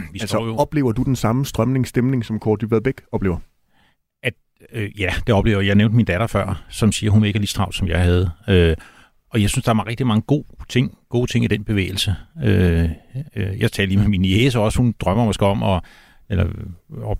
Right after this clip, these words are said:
Speaker 2: at blive, øh, jurist og, og, og, og, og hun, øh, en af de ting, øh, hun så noterede i, i en samtale her med min kone, det var blandt andet det her med, at i gamle dage jurister, de skulle jo arbejde fra klokken, øh, otte om morgenen til klokken treogtyve om aftenen, ellers så havde de ikke en chance på, på, på et advokatfirma.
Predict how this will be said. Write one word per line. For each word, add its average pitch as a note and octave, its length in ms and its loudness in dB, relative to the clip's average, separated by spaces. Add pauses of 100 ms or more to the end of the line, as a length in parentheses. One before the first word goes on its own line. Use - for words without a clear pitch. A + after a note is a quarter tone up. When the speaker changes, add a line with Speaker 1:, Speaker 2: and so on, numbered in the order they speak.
Speaker 2:
at F#2 80 -2
blive, F2+ 400 0
øh, F2+ 380 -6
jurist A2 360 -2
og, G2+ 220 -2
og, F2+ 220 -4
og, G2 380 -8
og, G#2+ 140 -6 (100)
og G2 120 0
hun, A#2 280 4
øh, G2+ 240 2 (1000)
en C3 160 2
af A#2 60 0
de A#2+ 100 -2
ting, B2 280 -2 (100)
øh, F2 340 -2 (220)
hun G2+ 100 -4
så G#2 260 -2
noterede A2+ 520 -2
i, E2 200 -6 (380)
i G#2+ 80 -8
en F2 200 -4
samtale F#2 380 -4
her F#2 80 -2
med F#2+ 100 -2
min F2+ 120 -2
kone, A2 240 2
det G#2+ 100 0
var F#2+ 200 0 (400)
blandt F#2+ 160 -2
andet A2 220 2
det A2+ 100 2
her G#2+ 160 2
med, G2+ 280 2
at F2+ 240 -2 (100)
i F#2 160 -12
gamle F#2+ 240 0
dage G2 120 2
jurister, G2+ 380 2
de G#2+ 160 0
skulle G#2 200 2
jo C#2+ 60 -2
arbejde F2 400 0
fra - 120 4
klokken, E2+ 440 0
øh, E2 280 -2
otte F#2+ 200 2
om G#2 80 6
morgenen F2 300 4
til G2 100 -6
klokken F#2+ 200 0
treogtyve G#2+ 340 2
om F#2+ 80 4
aftenen, F#2 340 4
ellers F#2 200 2
så G2 80 0
havde F#2+ 100 4
de F#2+ 80 -2
ikke F#2+ 100 2
en G#2+ 40 2
chance F2+ 360 -2
på, F2+ 360 -2
på, F#2+ 220 2
på G2 80 2
et F2+ 60 0
advokatfirma. F#2 680 -2